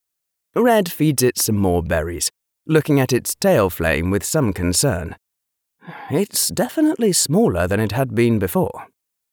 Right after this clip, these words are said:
Red gets up to approach the target Poké Doll, and Charmander growls from behind him.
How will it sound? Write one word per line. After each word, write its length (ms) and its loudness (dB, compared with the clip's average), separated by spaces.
Red 320 4
gets 240 2
up 260 -4
to 100 -2
approach 420 -2
the 80 -4
target 460 -2
Poké 240 -2
Doll, 320 -2
and 260 0
Charmander 640 2
growls 540 0
from 200 -4
behind 380 -2
him. 140 -14